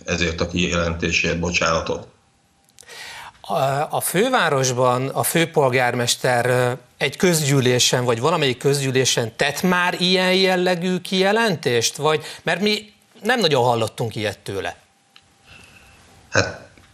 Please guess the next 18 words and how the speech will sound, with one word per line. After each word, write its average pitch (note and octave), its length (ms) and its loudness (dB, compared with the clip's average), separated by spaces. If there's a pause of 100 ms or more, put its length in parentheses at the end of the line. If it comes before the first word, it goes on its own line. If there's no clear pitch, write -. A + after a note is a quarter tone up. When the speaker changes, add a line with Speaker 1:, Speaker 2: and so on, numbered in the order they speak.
(140)
Speaker 1:
eddig A#2+ 280 2
mi B2+ 100 4
se G2+ 160 2
ta-, A2 140 2 (140)
ilyen C3 320 2
durvát G#2 400 -2
nem G2 160 -4
mondott F#2 400 -8
eddig G#2 300 -4
se. A2 480 0
Ugye G2 280 0
a G2 500 0 (440)
vizsgálóbizottság, G2+ 1300 -2
tehát F#2 300 -2
a F#2+ 60 2
Városháza F#2 1040 0
eladása F#2 640 0
kapcsán F2+ 600 -4